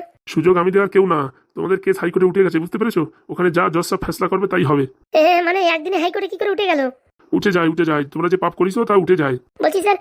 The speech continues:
Speaker 2: ওই মাস্টার বুড়ো সানাই ঘুষ দিয়ে আবার এই কো-, মানে হাইকোর্টে উঠে যায়নি তো কেসটা?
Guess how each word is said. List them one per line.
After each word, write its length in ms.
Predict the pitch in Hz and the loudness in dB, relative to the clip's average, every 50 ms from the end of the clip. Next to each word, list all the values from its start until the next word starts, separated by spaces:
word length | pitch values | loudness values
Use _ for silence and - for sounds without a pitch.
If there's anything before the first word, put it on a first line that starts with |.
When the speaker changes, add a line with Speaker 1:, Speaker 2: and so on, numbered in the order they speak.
| - - - | -4 -6 -2
Speaker 2:
ওই 100 | 330 339 | 0 0
মাস্টার 340 | 339 330 311 320 - 381 381 | 0 0 -2 0 0 0 0
বুড়ো 200 | 302 330 339 359 | 2 0 0 0
সানাই 300 | - 359 370 392 403 381 | 0 0 -2 -2 -2 -2
ঘুষ 200 | 285 262 269 294 | -2 -2 -2 -2
দিয়ে 220 | 302 285 370 381 403 | -2 -2 -2 -2 0
আবার 180 | 370 381 392 381 - - - - | 0 0 0 -2 -4 -8 -10 -8
এই 100 | - 311 | -8 -8
কো-, 300 | - - - 370 359 349 | -4 -2 0 2 2 2
মানে 180 | 349 349 349 349 | 2 2 0 0
হাইকোর্টে 380 | 285 - 311 311 330 381 403 381 | 0 0 0 0 0 -2 -4 -2
উঠে 200 | 339 370 392 392 | -2 -2 -2 0
যায়নি 200 | 403 427 415 392 | 0 -2 -2 -2
তো 80 | 403 | -2
কেসটা? 320 | 370 - 349 320 - 311 | -2 0 -2 -2 -2 -2